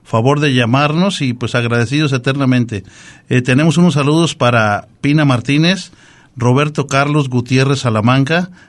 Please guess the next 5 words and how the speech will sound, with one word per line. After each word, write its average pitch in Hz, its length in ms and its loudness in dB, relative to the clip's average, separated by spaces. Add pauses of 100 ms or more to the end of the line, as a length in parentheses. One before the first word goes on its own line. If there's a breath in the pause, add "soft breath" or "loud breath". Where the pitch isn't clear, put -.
(120)
Gustavo 135 520 -2
Carlos 135 420 -2
Olague 123 320 -2
Alejo, 127 500 -2 (360 loud breath)
licenciado. 131 640 0